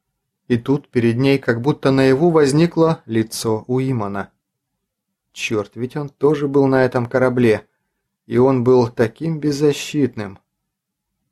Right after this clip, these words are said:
Ольга крутанула атакатор так, что залп одного из вражеских кораблей прошел совсем близко от другого атакатора, и тот так шарахнулся в сторону, что его залп заставил еще одно атакующее звено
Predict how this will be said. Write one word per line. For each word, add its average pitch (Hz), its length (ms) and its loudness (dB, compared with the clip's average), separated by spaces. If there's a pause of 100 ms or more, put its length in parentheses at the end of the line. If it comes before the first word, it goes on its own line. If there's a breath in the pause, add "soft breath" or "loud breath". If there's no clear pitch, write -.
(280)
Ольга 160 340 2
крутанула 165 560 2
атакатор 156 520 0
так, 175 340 -2 (100)
что - 320 -2
залп 135 380 0
одного 127 360 2
из 131 120 4
вражеских 139 560 0
кораблей 139 420 2
прошел 143 380 0
совсем 143 420 0
близко 151 380 0
от 110 100 -2
другого 123 400 2
атакатора, 139 680 0 (360 soft breath)
и 131 120 0
тот 196 380 0
так 185 260 0
шарахнулся 170 640 2
в 147 60 -4
сторону, 185 680 2
что - 280 -4
его 107 240 0
залп 139 320 2
заставил 139 460 4
еще 143 400 2
одно 127 180 2
атакующее 123 640 2
звено 123 440 2